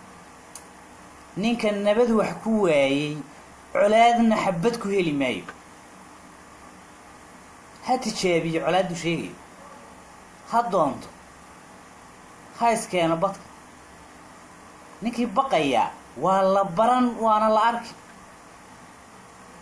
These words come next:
Ma run baynu isu sheegaynaa, mise been baynu isugu sheekaynaa? Ma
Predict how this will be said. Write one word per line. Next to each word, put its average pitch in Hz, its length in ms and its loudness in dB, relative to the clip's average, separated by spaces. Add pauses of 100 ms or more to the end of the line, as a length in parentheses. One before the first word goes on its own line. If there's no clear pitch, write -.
(1900)
Ma 196 140 2
run 285 240 4
baynu 262 260 4
isu 226 180 0
sheegaynaa, 220 560 2
mise 202 220 0
been 247 300 0
baynu 240 160 2
isugu 196 180 -6
sheekaynaa? 120 540 -4 (880)
Ma 147 120 -2